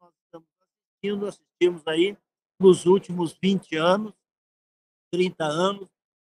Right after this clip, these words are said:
porque se nós analisarmos desde que o P S D B pegou, no início da década de noventa,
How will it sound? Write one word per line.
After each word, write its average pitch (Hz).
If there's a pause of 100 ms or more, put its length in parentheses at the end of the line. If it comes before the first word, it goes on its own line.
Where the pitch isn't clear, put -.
porque 160
se -
nós 165
analisarmos 170
desde 185
que -
o -
P -
S 151
D 156
B 147
pegou, 185
no 170
início -
da -
década 160
de -
noventa, 190